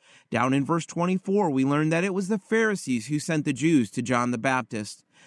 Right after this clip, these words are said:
They usually took the lead in the Gospels as the enemies of Christ. And one must think that the delegation was probably dispatched by the Sanhedrin.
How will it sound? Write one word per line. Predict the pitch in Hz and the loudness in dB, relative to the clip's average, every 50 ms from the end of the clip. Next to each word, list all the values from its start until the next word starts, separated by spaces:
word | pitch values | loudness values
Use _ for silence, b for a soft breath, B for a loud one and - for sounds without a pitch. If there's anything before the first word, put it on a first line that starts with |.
| b b b | b b b
They | - 175 208 | 2 2 2
usually | 214 208 233 262 269 196 175 147 147 135 | 4 6 6 6 6 4 4 0 0 0
took | - - 160 - | 0 -2 -4 0
the | - 156 | 0 0
lead | 139 147 185 214 214 185 143 | 0 2 2 2 2 2 2
in | 120 | 2
the | 123 127 | 2 0
Gospels | 117 135 139 139 143 135 - - 110 110 98 - - - - | 2 2 2 2 0 -4 -6 -10 -10 -10 -10 -12 -14 -14 -6
as | - 147 139 127 | -2 -2 0 2
the | 147 156 165 | 4 4 4
enemies | 170 165 143 120 117 110 - 131 | 2 2 0 0 -2 -2 -4 -6
of | 117 - - | -8 -8 -4
Christ. | - 151 147 143 127 113 101 98 - - - _ _ _ _ B B B B B | -2 0 0 0 0 -2 -6 -10 -14 -18 -20 _ _ _ _ B B B B B
And | B 180 190 196 185 170 | B 4 6 6 6 4
one | 185 214 247 254 | 2 2 2 2
must | 233 233 233 196 - - | 0 0 -2 -4 -4 -2
think | 165 147 139 131 - | 0 0 0 0 -2
that | - 139 - | -6 -8 -4
the | 151 139 | -4 -4
delegation | - 180 165 196 208 190 143 170 175 170 170 - - 170 160 | -2 0 0 0 0 0 -2 0 0 0 0 -2 -2 -6 -6
was | 160 165 185 | -6 -6 -8
probably | - _ - - 214 196 208 220 226 226 233 226 202 208 170 165 175 165 | -12 _ -14 -8 -4 0 0 2 2 2 2 0 -2 -6 -8 -6 -6 -6
dispatched | 156 120 147 160 160 - - - 120 110 104 107 - - | -4 -4 -4 -4 -4 -6 -6 -4 -4 -4 -4 -6 -10 -8
by | - 127 127 123 | -4 -2 -2 -2
the | 117 127 | -2 -6
Sanhedrin. | 123 - 143 127 127 127 127 135 139 143 131 104 113 104 101 98 95 | -6 -4 -4 -2 -2 -2 -2 2 2 2 2 2 0 -2 -2 -4 -6